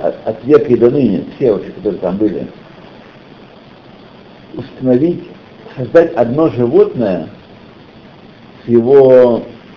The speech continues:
э, органами и кровеносными сосудами, нервной системой,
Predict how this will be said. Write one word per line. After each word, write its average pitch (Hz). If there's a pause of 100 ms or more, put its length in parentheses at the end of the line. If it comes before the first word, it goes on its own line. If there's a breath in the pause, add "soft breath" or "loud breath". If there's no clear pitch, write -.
(120)
э, 90 (560)
органами 113
и 92 (200)
кровеносными 110
сосудами, 120
нервной 110
системой, 123